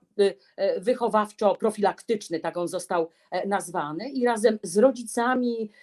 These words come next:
e, nauczyciele i ucznie-, uczniowie mieli, m, podejmować decyzje, jak ten ich rok będzie wyglądał.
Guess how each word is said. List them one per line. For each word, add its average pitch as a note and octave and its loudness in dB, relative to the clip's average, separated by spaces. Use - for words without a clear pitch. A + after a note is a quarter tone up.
e, G3 0
nauczyciele A3+ 2
i G#3+ -2
ucznie-, G#3+ -4
uczniowie G#3 -2
mieli, A3+ -4
m, F#3+ -2
podejmować A3 4
decyzje, A#3+ 2
jak B3 0
ten A#3 2
ich G#3 -10
rok F#3+ 2
będzie E3+ -2
wyglądał. B2+ -14